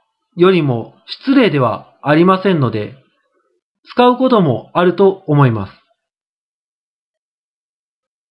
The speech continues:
それではこちらから一緒に発音して練習しましょう。それでは、後に続いて。今、どこにいますか？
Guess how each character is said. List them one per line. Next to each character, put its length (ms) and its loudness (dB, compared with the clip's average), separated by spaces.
そ 140 -4
れ 80 4
で 100 4
は 180 0
こ 160 -6
ち 140 -4
ら 120 2
か 100 2
ら 320 0
一 120 -2
緒 180 0
に 80 -2
発 260 0
音 140 2
し 60 -10
て 420 -2
練 220 0
習 160 2
し 100 -6
ま 140 0
し 100 -2
ょ 280 -2
う。 40 -20
そ 100 -2
れ 80 2
で 80 2
は、 320 -2
後 260 0
に 140 -4
続 200 -6
い 100 -4
て。 240 -10
今、 520 -2
ど 160 0
こ 120 2
に 100 0
い 60 -2
ま 180 -4
す 60 -20
か？ 360 -2